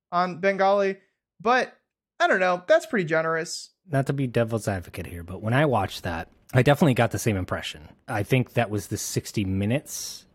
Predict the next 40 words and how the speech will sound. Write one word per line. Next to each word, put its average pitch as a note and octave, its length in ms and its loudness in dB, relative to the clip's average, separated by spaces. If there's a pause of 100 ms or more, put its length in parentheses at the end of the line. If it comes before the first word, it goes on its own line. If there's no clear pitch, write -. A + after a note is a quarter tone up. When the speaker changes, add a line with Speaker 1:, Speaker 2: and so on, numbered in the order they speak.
Speaker 2:
folks - 680 -4
giving B2+ 360 0
us C#3+ 220 -2
that C#3+ 160 0
impression C#3 460 -2
more G2+ 320 0
than F#2 260 -4
the F2+ 140 -6
actual F2 260 -10
Google E2+ 360 -10
folks, - 340 -16
though. - 200 -16
Speaker 1:
Okay. - 260 -10 (300)
Speaker 2:
I C3 80 2
think A3 220 4
what G3+ 100 4
the D3+ 80 2
guy A#2+ 240 2
Speaker 1:
Which A#2+ 60 0
Speaker 2:
was G#2+ 140 0
Speaker 1:
is - 80 -8
great B2+ 80 -8
about G#2+ 80 0
it. D3+ 80 -2
Speaker 2:
implying C3 680 0 (1000)
was G#2 680 0 (840)
the G#2 580 2
fact - 500 -2
that G2 320 -2 (360)
because A2 340 -2
it A2 80 -2
knew B2 340 2
Bengali E2 640 -4 (320)
and G2+ 120 -2
it G2 100 -6
knew F#2 160 -6
English, E2 560 -8 (680)
that G#2+ 300 0
it A2 160 -4
could G2 340 -2